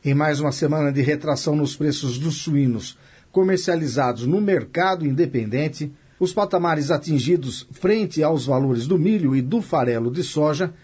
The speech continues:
atingiram níveis críticos em algumas praças. O movimento de queda se dá por conta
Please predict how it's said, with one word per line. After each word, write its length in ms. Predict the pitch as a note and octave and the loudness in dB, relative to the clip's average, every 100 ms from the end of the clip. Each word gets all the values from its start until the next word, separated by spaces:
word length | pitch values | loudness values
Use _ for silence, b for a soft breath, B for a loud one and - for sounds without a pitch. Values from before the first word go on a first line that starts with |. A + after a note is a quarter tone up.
| B B | B B
atingiram 640 | G#3 - A3 D3 F3+ F#3+ F3+ | -4 0 0 4 2 4 2
níveis 460 | F3 F#3+ E3+ - | 2 4 2 0
críticos 640 | - G3+ A#3+ - F#3+ G#3 D#3 | -4 0 0 -2 -4 -2 0
em 80 | F3 | 0
algumas 340 | D3+ D#3 C#3 | 0 -2 -2
praças. 480 | C#3 G#2 - G2 - b b b | -2 -2 -6 -14 -14 b b b
O 40 | |
movimento 520 | F#3 F#3+ C#3+ C#3 B2 | 2 2 2 0 0
de 120 | D#3+ G3 | -2 -2
queda 460 | - D#3+ D#3+ D3+ b b b | 2 2 2 -4 b b b
se 200 | - A#3 | -6 0
dá 200 | F3+ E3+ | 2 0
por 320 | E3 G3 D3+ | 0 0 0
conta 580 | - G3 F3+ B2+ B2+ F2 | 2 2 2 0 -6 -8